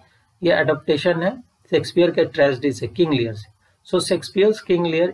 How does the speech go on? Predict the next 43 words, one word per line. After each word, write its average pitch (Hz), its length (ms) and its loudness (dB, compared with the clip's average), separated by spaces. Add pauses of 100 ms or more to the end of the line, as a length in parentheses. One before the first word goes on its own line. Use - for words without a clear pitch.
ends 175 240 -4
with 170 100 0 (160)
sorrow 185 300 0 (220)
while 139 500 0
Tate's - 520 -4
King 147 180 -2
Lear 156 240 0 (400)
has 151 100 4
happy 131 300 -2
ending। 110 300 -8 (800)
तो, 196 180 4
अ, 185 380 2
जो 160 280 0
शेक्सपियर 170 460 -2
का 170 140 0
प्ले 165 280 0
है 190 120 0
किंग 151 260 -4
लियर, 175 220 0
वो 139 440 -2
तो 139 160 -2
हम 143 180 0
लोग 143 140 -2
जानते 131 380 -4
हैं 151 200 -6 (220)
कि, 131 260 -2
अ, 135 420 -8
उसका - 260 -4
जो 131 500 -4
एंडिंग 135 280 -2
है 156 80 0
वो 131 140 0
कितना 139 300 -4
सॉरोफुल 143 520 -2
है, 185 80 -2
और 139 420 -6
जो 135 320 -4
नॉन 139 320 0
टेट 156 220 -4
का 131 160 -6
किंग 123 240 -6
लियर 127 260 -6
है 185 120 -6